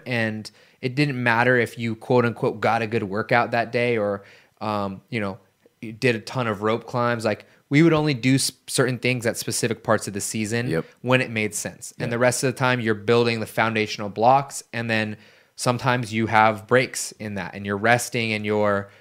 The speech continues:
Speaker 1: you know, out of the gym. And so for a lot of people, they just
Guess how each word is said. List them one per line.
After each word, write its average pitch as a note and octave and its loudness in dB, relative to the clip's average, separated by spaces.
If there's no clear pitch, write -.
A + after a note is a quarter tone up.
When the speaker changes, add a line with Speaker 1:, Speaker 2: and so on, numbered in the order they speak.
Speaker 1:
you A2 -4
know, G#2 -4
out B2 6
of A#2 4
the A2 -4
gym. F#2+ -8
And G2+ -8
so G#2 0
for D3 2
a C3 8
lot A#2+ 4
of C3+ 0
people, C#3+ 0
they A#2 4
just A2+ -2